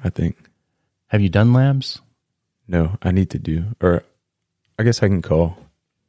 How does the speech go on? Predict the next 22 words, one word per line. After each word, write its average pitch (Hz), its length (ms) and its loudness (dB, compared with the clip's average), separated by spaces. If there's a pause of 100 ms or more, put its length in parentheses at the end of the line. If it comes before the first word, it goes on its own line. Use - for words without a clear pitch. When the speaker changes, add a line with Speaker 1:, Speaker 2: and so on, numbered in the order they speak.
(160)
Speaker 1:
and 82 140 -2
make 78 120 -4
sure. 85 300 -6 (2000)
Speaker 2:
I 117 100 0
can't 131 160 2
remember 107 220 2
how 98 120 0
he 98 120 0
does 92 240 0
it. 90 240 -2 (120)
And 92 200 0
now 95 180 4
that 95 80 0
he's 92 160 -4
telemedicine, 90 560 0
I 87 40 -2
don't 85 160 -4
know 87 140 -4
what 85 160 -2
he 85 60 -6
does, 85 260 -4
but - 220 -4